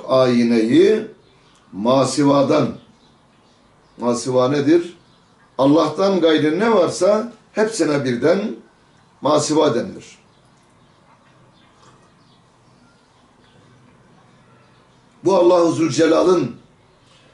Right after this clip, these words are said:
cemaline ayna olmaktan men eden masivadan hak canibine döndürmek,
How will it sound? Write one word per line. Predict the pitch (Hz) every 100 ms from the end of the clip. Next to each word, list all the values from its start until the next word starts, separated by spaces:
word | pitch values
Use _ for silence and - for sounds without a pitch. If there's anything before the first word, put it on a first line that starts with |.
| _ _ _ _ 95 95
cemaline | 123 156 170 160 165 175 170 127 - _ _ _ _ _ _ _ _ _
ayna | 127 151 151 233
olmaktan | 214 165 151 - 135 107 - - _ _ _ _ _ _ _ _ _ _ _ _ _ _ _ _
men | 95 104 165 247
eden | 247 170 147 127
masivadan | 120 160 151 170 165 151 165 208 233 226 - _ _ _ _ _
hak | - - 156 - - -
canibine | 127 131 131 123 127 120 113 -
döndürmek, | 123 127 117 120 113 131 170 -